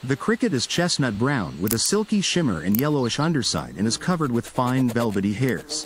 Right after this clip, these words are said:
The forelegs are powerful and modified for digging. The antennae are long, with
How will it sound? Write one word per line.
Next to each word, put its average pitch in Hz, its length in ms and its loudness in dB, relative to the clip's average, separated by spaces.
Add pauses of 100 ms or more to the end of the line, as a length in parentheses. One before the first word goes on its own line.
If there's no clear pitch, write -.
(720)
The 131 140 0
forelegs 117 640 0
are 107 80 0
powerful 160 580 -2
and 107 100 0
modified 131 540 0
for 113 140 -2
digging. 113 420 -2 (400)
The 147 200 0
antennae 151 460 2
are 104 80 2
long, 117 440 0 (160)
with 113 140 0